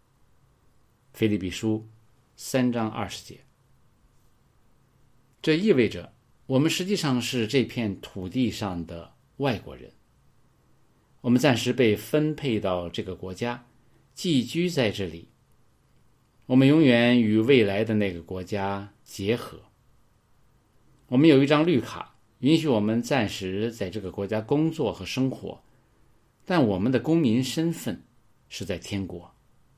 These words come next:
我们这些基督徒正从我们的临时家园走向我们的永恒家园。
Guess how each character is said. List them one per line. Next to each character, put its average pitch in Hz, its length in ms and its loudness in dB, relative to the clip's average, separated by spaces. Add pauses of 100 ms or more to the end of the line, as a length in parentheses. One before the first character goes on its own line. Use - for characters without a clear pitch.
(1080)
我 127 140 8
们 156 400 4
这 147 120 -2
些 117 160 -2
基 113 140 -4
督 107 140 -6
徒 90 360 -8 (640)
正 143 160 2
从 127 240 2
我 104 100 4
们 113 220 0
的 104 320 2
临 110 260 2
时 139 220 -2
家 104 240 -4
园 92 340 -4
走 104 240 -8
向 101 240 -6
我 90 140 -8
们 90 220 -8
的 92 280 -8 (280)
永 95 300 -6
恒 92 380 -8
家 95 280 -10
园。 80 200 -20